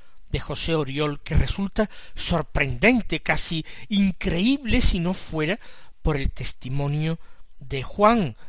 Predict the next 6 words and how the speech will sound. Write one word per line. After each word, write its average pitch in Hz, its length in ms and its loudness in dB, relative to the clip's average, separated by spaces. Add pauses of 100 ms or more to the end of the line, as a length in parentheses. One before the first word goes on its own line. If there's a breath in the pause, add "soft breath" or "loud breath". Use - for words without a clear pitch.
(140 soft breath)
Bruguera. 143 600 -2 (640)
Resulta 269 400 4
que 202 180 -2
todavía 254 640 2 (280 loud breath)
no 208 340 6
vivía 175 680 0